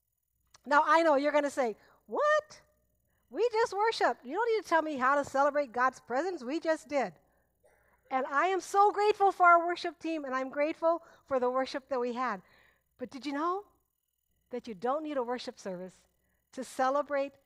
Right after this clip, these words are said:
the presence of God? We can celebrate it anytime because God is always near. Well, a few weeks ago, a bunch of us went to Hawaiian Brain Freeze.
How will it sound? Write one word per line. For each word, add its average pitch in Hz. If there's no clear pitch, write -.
the 254
presence 233
of 214
God? 180
We 240
can 269
celebrate 254
it 220
anytime 233
because 240
God 226
is 233
always 214
near. 202
Well, 294
a 320
few 359
weeks 370
ago, 269
a 240
bunch 320
of 370
us 349
went 285
to 269
Hawaiian 226
Brain 202
Freeze. 165